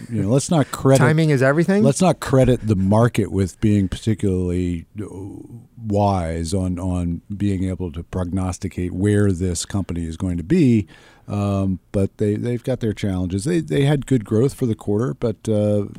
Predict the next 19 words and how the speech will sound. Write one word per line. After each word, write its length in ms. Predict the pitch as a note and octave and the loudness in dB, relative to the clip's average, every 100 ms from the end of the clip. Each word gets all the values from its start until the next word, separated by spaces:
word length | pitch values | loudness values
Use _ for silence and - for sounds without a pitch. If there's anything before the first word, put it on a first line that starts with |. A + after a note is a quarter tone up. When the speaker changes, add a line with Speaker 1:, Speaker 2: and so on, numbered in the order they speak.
| A2 | -10
Speaker 1:
it's 240 | - G2+ - | -8 -6 -4
not 240 | G#2 B2 | -2 0
international, 760 | A#2+ G#2 F2+ F2 F#2 - A2+ - - - _ | 2 0 0 -4 -4 -4 -6 -8 -18 -20 _
and 420 | - G2+ G2+ G2 | -6 -2 0 0
it 120 | G2+ F2+ | -2 -2
was 360 | F#2+ F2+ - - | -4 -4 -8 -16
the, 400 | F2 G2+ G2+ F#2 | -16 -12 -10 -8
the 320 | E2 F2+ F2 - F#2 | -4 -4 -6 -8 -2
decelerating 1040 | - C3+ - - C3+ C3 G#2 F2 E2+ E2+ | 2 2 2 2 4 4 2 0 -2 -4
growth 460 | E2 F2+ E2+ G2+ - | -4 -4 -4 -6 -8
that 300 | F2+ F2 - | -8 -8 -10
some 240 | - F2+ | -10 -8
people, 360 | D#2+ F#2 F#2 E2+ - - - - - | -8 -8 -8 -8 -12 -20 -20 -18 -6
uh, 320 | F#2 F2 F2 | -4 -2 -2
Speaker 2:
Yeah. 100 | F#2+ | -4
Speaker 1:
start, 420 | F#2 F#2 F#2 G2 F2 | -2 -2 -4 -6 -8
start 340 | - F#2 E2 | -4 -4 -2
worrying 340 | G2+ A#2 E2 | -2 0 -2
about. 240 | D2+ - | -8 -12